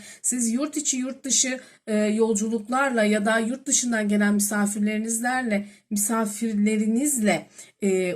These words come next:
uğraşma gündemindeyken ya da büyük bir, em, toplu para gündeminizdeyken aklınızdaki kişi de arkadaşlar sizlere karşı bir, e, soğuk enerji esecek. E,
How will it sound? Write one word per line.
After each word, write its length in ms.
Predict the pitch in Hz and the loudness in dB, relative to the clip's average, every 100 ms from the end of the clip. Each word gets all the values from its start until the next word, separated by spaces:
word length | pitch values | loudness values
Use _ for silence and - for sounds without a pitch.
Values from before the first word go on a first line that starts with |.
| - | -2
uğraşma 500 | 214 214 214 - 311 | 0 2 2 2 2
gündemindeyken 840 | 247 226 202 190 185 175 170 202 | 2 2 2 2 0 -2 -2 -2
ya 180 | 190 190 | 0 0
da 360 | 208 190 175 | -2 -4 -4
büyük 300 | 190 277 - | 0 0 -2
bir, 180 | 233 208 208 - | -4 -4 -8 -4
em, 480 | 190 180 180 175 175 | -2 0 -2 -4 -4
toplu 380 | 208 202 233 | -4 -4 -6
para 220 | - 214 262 | -4 0 0
gündeminizdeyken 1200 | 220 233 208 202 190 185 165 175 170 165 262 320 - - - - | 2 2 4 2 0 -2 -4 -4 -4 -4 -4 -6 -8 -20 -14 -6
aklınızdaki 800 | 269 277 262 220 196 - 170 - | -4 -4 -4 -2 -4 -6 -12 -8
kişi 320 | 285 - 226 | -4 -2 0
de 80 | 202 | 0
arkadaşlar 800 | 247 247 233 196 180 - 262 294 - - | 0 -2 -2 -2 -2 -2 -2 -4 -8 -16
sizlere 420 | - 262 240 254 254 | -6 -2 0 -2 -2
karşı 440 | 233 226 214 233 | -2 0 -2 -4
bir, 200 | 254 262 - _ | -4 -6 -12 _
e, 360 | - 202 202 196 | -2 2 4 4
soğuk 400 | 202 254 269 - | 2 0 -4 0
enerji 840 | 220 208 202 196 208 233 269 262 _ _ _ - | 2 6 4 4 2 0 -2 -6 _ _ _ -2
esecek. 600 | 226 208 202 190 143 - _ - - _ - | 0 2 0 0 -2 -8 _ -20 -20 _ -6
E, 680 | 214 202 202 202 196 196 | 0 2 2 0 -2 -6